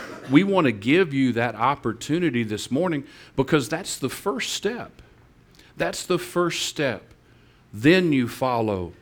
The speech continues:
in baptism. But that first step is recognizing and confessing to Jesus Christ that you're a sinner,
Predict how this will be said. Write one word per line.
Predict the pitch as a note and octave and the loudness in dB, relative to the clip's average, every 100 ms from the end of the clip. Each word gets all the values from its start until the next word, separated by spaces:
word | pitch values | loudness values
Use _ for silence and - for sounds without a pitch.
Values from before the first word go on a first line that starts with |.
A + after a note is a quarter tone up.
| - - - | -20 -20 -8
in | B2 A#2 | -2 -2
baptism. | G2 A#2 A2+ - A#2+ G#2 G2+ | 0 0 -2 -2 -4 -2 -4
But | G2+ A2+ - - - | -2 -2 -4 -20 -4
that | - D3 | 0 0
first | - - F3+ F3 - | -2 0 2 2 -2
step | F3 D#3 - | -2 -2 -2
is | A2+ G#2+ | -6 -4
recognizing | A2+ C#3 D#3+ D#3+ C#3 B2 A#2+ A#2 A2+ G2 G2 F#2 - - - - _ _ | 0 2 2 0 -2 -2 0 0 -2 -2 -6 -6 -16 -20 -20 -20 _ _
and | C3 A#2+ | -2 -2
confessing | - C3+ A#2 - E3 F3+ - - A#2+ G2 F#2+ - - _ _ _ _ | 0 -2 -2 0 0 2 0 -4 -4 -6 -12 -18 -20 _ _ _ _
to | - | -6
Jesus | B2 A#2 E3+ E3+ C#3+ - | -2 0 0 0 -4 -8
Christ | - C#3+ D#3+ C3+ - - - - - | -2 -2 -2 -6 -8 -12 -16 -20 -8
that | - B2 - | -2 0 2
you're | D#3 C3+ | 4 4
a | |
sinner, | A#2+ C#3+ E3 G3 G#2 | 2 0 -2 -2 -10